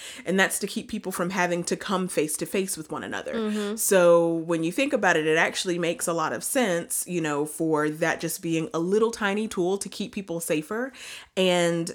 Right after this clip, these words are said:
Speaker 1: this Publix trip that I went on last week, still, while we're under a shelter-in-place order, I don't see but one other soul, maybe two other people with masks on to begin with.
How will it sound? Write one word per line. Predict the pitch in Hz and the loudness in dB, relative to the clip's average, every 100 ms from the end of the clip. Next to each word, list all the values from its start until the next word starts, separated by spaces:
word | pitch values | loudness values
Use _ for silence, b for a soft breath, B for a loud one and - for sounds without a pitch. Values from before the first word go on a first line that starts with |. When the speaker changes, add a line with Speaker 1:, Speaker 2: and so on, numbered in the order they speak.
| - | -12
Speaker 1:
this | 175 185 220 | -4 2 2
Publix | - 240 254 240 - | 2 0 2 0 2
trip | 226 214 | 0 2
that | |
I | 202 | 0
went | 196 202 | 2 2
on | 196 196 | 0 0
last | 175 190 - | -2 -2 -4
week, | 269 254 - - B B B | -4 -4 -8 -18 B B B
still, | - - 247 233 | -6 2 6 8
while | 226 196 | 8 4
we're | 196 214 - | 4 0 0
under | 190 202 202 | 0 2 2
a | - | 2
shelter-in-place | 202 190 208 185 190 208 220 | 0 -2 0 -2 0 -2 0
order, | - 190 190 196 | 2 4 4 4
I | 185 180 | 4 2
don't | 185 | 0
see | - 196 180 180 180 175 175 | -2 -2 -2 -2 -2 -4 -2
but | 180 151 | 2 4
one | 160 165 175 202 | 4 2 4 2
other | - 196 208 | 2 4 2
soul, | 208 220 202 208 | 2 0 2 2
maybe | 202 185 202 | 2 0 0
two | 208 214 | -2 0
other | 202 208 | 0 0
people | 220 202 208 | -2 -2 0
with | 190 190 | 0 -2
masks | 175 180 - 185 | -2 -2 -2 -2
on | 170 | -2
to | 170 | -2
begin | 151 170 254 | -4 2 4
with. | 269 269 269 | 4 2 0